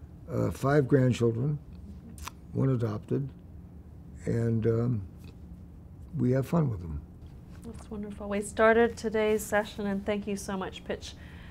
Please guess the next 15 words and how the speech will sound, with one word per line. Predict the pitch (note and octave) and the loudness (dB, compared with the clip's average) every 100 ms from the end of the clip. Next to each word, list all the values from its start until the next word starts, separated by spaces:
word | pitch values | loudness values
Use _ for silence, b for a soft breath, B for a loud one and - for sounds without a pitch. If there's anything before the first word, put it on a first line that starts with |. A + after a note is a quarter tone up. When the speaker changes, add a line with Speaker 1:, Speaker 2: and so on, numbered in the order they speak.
| B B | B B
Speaker 2:
talking | - G#3 - G#3 | -2 -2 -2 0
about | G3 - | 2 2
you | G3+ G#3+ A3+ | 2 4 4
when | G#3 G3+ | 4 2
you | A3 | 2
were | G#3+ | 2
about | G3 F3+ - | 2 2 0
that | F#3 F3 | 0 0
age, | F3 F#3 F#3 | -2 -4 -6
your | F3+ | -4
birth, | F3+ F#3 G3+ | 0 0 -2
and | F#3+ | -8
here | F#3+ G3+ | -2 0
you | G#3 G3 | 2 4
are | F#3+ G3 | 4 2